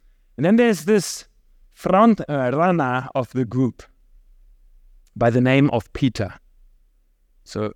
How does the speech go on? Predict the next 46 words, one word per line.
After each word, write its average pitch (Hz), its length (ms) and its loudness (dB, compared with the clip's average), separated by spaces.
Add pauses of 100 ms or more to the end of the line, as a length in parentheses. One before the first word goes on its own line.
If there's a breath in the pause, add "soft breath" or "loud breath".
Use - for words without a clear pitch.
we 123 180 -2
all 143 200 2
know 151 200 2
that 139 240 -2
Jesus 151 300 -4
had 135 180 -4
twelve 151 320 0
disciples, 151 720 0 (760)
um, 120 480 0 (440)
that 117 540 -2
he 117 160 -4
had 113 260 -4
gathered 147 520 0 (120)
as 123 160 -4
a 120 100 -4
rabbi, 143 640 0
as 110 160 -4
a 110 60 -6
Jewish 139 380 -4
teacher, 156 600 -2 (320)
his 139 220 -4
disciples 135 580 -2
that 127 100 0
he 113 80 -4
was 117 220 0
lecturing, 139 480 0
that 120 100 0
he 113 60 -2
was 107 160 -4
teaching, 139 340 -2
that 117 100 0
he 113 60 -2
was 104 160 -6
traveling 156 480 0
with, 139 160 0
that 113 140 -2
he 117 80 -8
was 113 300 -4 (320)
spending 139 380 0
all 135 180 2
his 139 180 -2
time 147 400 -2
with 139 160 -2
his 113 180 -6
inner 143 220 0
circle. 147 600 -2